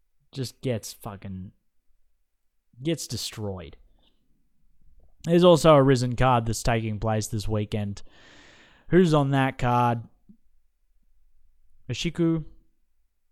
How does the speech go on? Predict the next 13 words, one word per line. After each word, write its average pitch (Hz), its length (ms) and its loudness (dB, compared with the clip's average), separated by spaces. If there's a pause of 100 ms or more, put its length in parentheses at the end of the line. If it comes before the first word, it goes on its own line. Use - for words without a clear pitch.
(1400)
Who 143 160 -4
else? 127 720 -8 (1700)
To 156 80 -4
be 180 100 0
honest, - 460 -4 (200)
uh, 139 520 -4
I 127 120 -6
don't 120 320 -6
know 107 200 -6
much 104 300 -8
about 117 340 -10
this 143 180 -12
card. 226 540 -12